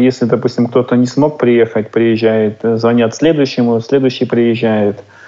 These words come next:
Ну вот у меня сейчас в группе кто-то уже знает компьютер, э, кто-то ещё нет.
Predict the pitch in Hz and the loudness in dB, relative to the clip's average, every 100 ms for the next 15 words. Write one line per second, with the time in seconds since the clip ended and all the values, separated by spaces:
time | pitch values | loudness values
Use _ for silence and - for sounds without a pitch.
0 | - - - - 120 151 180 180 165 156 | -20 -20 -16 -4 2 4 2 2 2 2
1 | 151 135 143 170 175 - 131 131 _ _ | 0 0 2 2 0 -2 -2 -4 _ _
2 | 117 - 139 139 120 120 117 120 131 147 | -14 -2 -2 2 0 0 0 0 2 2
3 | 196 196 - _ 143 139 135 135 131 127 | 0 -2 -12 _ -2 0 0 2 0 -2
4 | - - 107 104 110 - 113 120 113 - | -6 -8 -4 -4 -4 -2 0 0 0 0
5 | 107 101 95 | 0 0 -2